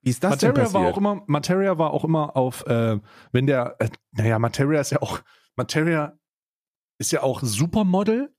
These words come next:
Speaker 2: Fußballspieler, richtig gut und Rapper. Also das ist ganz, ganz wild. Materia ist wie dieser Typ, von, von dem wir letztens geredet haben, mit dem,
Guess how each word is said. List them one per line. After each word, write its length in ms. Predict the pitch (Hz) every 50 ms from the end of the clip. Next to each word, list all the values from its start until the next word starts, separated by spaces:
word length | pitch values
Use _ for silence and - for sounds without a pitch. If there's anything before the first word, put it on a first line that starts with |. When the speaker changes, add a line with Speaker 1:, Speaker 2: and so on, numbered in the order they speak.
| _ _ _ -
Speaker 2:
Fußballspieler, 1400 | - - - - 180 208 233 - - - 214 214 233 247 - - - - 226 226 240 247 254 247 277 285 - _ _ - -
richtig 360 | 165 165 - - 185 - -
gut 360 | - 165 214 285 - - - _ _ _ _ _ _ _ - _ -
und 300 | - 202 262 294 - -
Rapper. 540 | 123 110 123 156 202 - - 110 80 - - _ _ _ _ _ _ _ _ _ _ _ _ _ _ _ _ _ _ _ _ - 127 - _ _
Also 340 | - 135 135 123 160 - _ _ _ _ - - - -
das 160 | 139 147 147
ist 60 | -
ganz, 320 | - 190 233 285 - - -
ganz 300 | - 220 247 226 - -
wild. 220 | 190 240 240 -
Materia 440 | 160 143 135 - 185 202 240 240 214
ist 180 | 196 185 - -
wie 80 | 190
dieser 240 | 175 190 165 175 165
Typ, 220 | - - 247 262 -
von, 300 | - 180 156 147 170 160
von 140 | - 175 160
dem 120 | 165 165
wir 80 | 160 147
letztens 280 | 165 165 - 175 156
geredet 360 | - 156 139 180 226 202 170
haben, 200 | - 156 147 139
mit 120 | 135 131 -
dem, 220 | 139 127 123 -